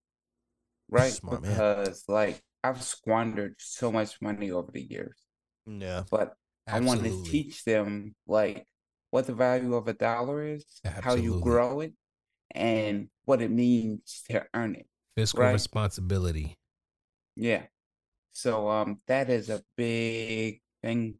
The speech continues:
Speaker 1: for me as a father. Also,
Speaker 3: Yeah.
Speaker 1: being able to teach them, like, Tim the Tool Man Taylor moments, right?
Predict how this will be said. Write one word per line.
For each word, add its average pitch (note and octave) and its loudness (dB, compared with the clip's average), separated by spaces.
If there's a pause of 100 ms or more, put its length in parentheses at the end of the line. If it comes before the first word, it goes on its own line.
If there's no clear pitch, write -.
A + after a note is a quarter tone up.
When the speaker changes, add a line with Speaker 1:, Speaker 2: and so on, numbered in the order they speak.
(120)
Speaker 1:
for A2 0
me A#2 -2
as B2 -4
a A2 -16 (100)
father. B2 -4 (480)
Also, B2+ 0
Speaker 3:
Yeah. - -2
Speaker 1:
being C#3+ 0
able A#2+ 0 (160)
to A2 -4 (640)
teach - -4
them, A2 0
like, G2+ -2 (520)
Tim C#3+ 2
the B2+ 4
Tool C#3 -4
Man B2+ 2
Taylor C#3+ 0
moments, G2 -2
right? A#2+ 2